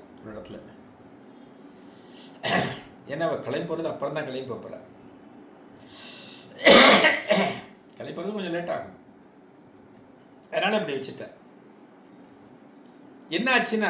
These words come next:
வாத்துல இருக்கிற பசங்க, பேரன் பேத்திகள், அந்த சுப்பிரமணியரோட பேரன் பேத்திகள்லாம்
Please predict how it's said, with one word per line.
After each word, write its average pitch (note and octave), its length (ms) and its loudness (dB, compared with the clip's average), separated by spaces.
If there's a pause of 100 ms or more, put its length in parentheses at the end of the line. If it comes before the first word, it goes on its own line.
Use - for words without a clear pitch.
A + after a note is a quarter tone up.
(100)
வாத்துல E3+ 260 0
இருக்கிற D#3 460 -6 (100)
பசங்க, D3+ 720 -2
பேரன் F#3+ 320 0
பேத்திகள், C3+ 380 -8
அந்த G#2 460 -10
சுப்பிரமணியரோட D#3 680 -10 (100)
பேரன் C3+ 260 0
பேத்திகள்லாம் A2+ 720 -10